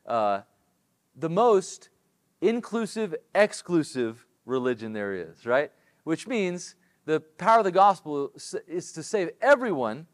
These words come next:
who believes. Everyone comes, but there's only one way you come. And that one way is through Christ. He is the one head. We are one body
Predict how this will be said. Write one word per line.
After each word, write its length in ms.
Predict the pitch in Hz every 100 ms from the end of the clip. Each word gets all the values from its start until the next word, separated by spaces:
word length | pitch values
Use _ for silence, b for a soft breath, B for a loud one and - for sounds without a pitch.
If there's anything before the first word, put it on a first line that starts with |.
| -
who 120 | 170
believes. 420 | 135 120 113 127 -
Everyone 400 | 240 285 285 214
comes, 400 | 180 285 196 170
but 180 | - 302
there's 180 | 185 175
only 200 | 202 202
one 220 | 202 202
way 120 | 233
you 120 | 254 233
come. 360 | 285 320 151 _ _ _ _ _
And 80 | 208
that 120 | 180
one 200 | 247 233
way 220 | 277 247
is 200 | 190 -
through 240 | - 214 208
Christ. 600 | - 277 254 - - _ _ _ _
He 160 | - 262
is 160 | 240 170
the 100 | 220
one 460 | 190 233 240 233 b b _
head. 480 | 196 285 247 123 - b -
We 120 | 233
are 60 |
one 220 | 220 247 233
body 380 | 247 240 233